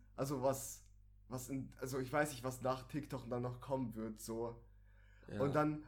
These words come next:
Speaker 1: und dann sind die Eltern so, „Ja, was, was schaust du da für einen Müll? Schau mal das hier, so Real Comedy.“
Speaker 2: Ja.
Speaker 1: Und dann, dann machen die irgendwie so eine Cringe-Comp an oder so.
Speaker 2: Ja.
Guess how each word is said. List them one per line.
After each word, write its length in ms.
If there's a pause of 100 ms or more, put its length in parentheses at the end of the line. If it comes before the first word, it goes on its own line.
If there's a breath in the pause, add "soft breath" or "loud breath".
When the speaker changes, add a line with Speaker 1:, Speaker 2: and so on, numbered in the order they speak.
Speaker 1:
und 100
dann 80
sind 120
die 60
Eltern 260
so, 120
„Ja, 200
was, 200
was 120
schaust 300
du 40
da 60
für 100
einen 100
Müll? 160
Schau 200
mal 120
das 200
hier, 160
so 200
Real 260
Comedy.“ 640 (160)
Speaker 2:
Ja. 320 (100)
Speaker 1:
Und 100
dann, 180
dann 160
machen 240
die 80
irgendwie 160
so 240 (320 loud breath)
eine 140
Cringe-Comp 680
an 200
oder 240
so. 200
Speaker 2:
Ja. 280